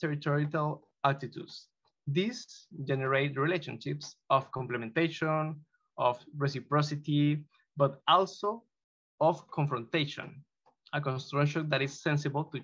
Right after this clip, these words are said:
changes according to the time and social dynamics. Let's start with a simple example. In a center territory, there is permitted use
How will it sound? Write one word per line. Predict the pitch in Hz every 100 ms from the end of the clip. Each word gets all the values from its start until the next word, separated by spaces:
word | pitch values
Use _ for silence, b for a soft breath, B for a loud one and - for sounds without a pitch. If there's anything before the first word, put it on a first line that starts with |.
| -
changes | 151 160 170 208 - -
according | 147 - 151 151 165 190 - _ B B B _ -
to | 147
the | 127
time | - 151 170 196 -
and | 139 135
social | 147 139 - 143 139
dynamics. | 131 131 120 104 - - - _ _ _ _ _ _
Let's | 165 165 202
start | - 196 226 220 _ -
with | 156 143
a | 131
simple | 143 160 151 160 160
example. | 135 143 117 110 - - _ _ _ _ _ -
In | 139
a | 127
center | - 185 185 196
territory, | 202 196 185 175 170 - _ _ _ _
there | 135 143
is | 151 147
permitted | - 156 156 160 156
use | 151 151 156 -